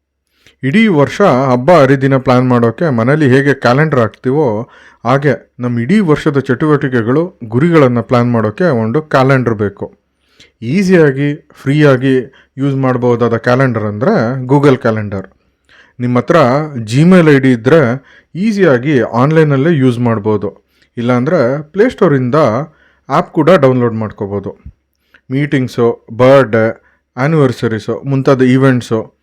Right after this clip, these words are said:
ಎಲ್ಲ ಇದರಲ್ಲಿ ಕ್ರಿಯೇಟ್ ಮಾಡ್ಬೋದು. ಜೊತೆಗೆ ಬೇರೆ ಬೇರೆ ಬಣ್ಣ ಹಾಕಿ ಪ್ರಯಾರಿಟೀಸ್ ಕೂಡ ಸೆಟ್ ಮಾಡ್ಬೋದು. ಆಗ್ಲೇ ಹೇಳಿದಾಗೆ ಇದು ಫ್ರೀ. ನಂಬರ್ ಮೂರು,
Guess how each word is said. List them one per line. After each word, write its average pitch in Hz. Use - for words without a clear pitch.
ಎಲ್ಲ 147
ಇದರಲ್ಲಿ 131
ಕ್ರಿಯೇಟ್ 143
ಮಾಡ್ಬೋದು. 110
ಜೊತೆಗೆ 131
ಬೇರೆ 143
ಬೇರೆ 156
ಬಣ್ಣ 120
ಹಾಕಿ 135
ಪ್ರಯಾರಿಟೀಸ್ 180
ಕೂಡ 135
ಸೆಟ್ 135
ಮಾಡ್ಬೋದು. 110
ಆಗ್ಲೇ 127
ಹೇಳಿದಾಗೆ 120
ಇದು 135
ಫ್ರೀ. 135
ನಂಬರ್ 120
ಮೂರು, 120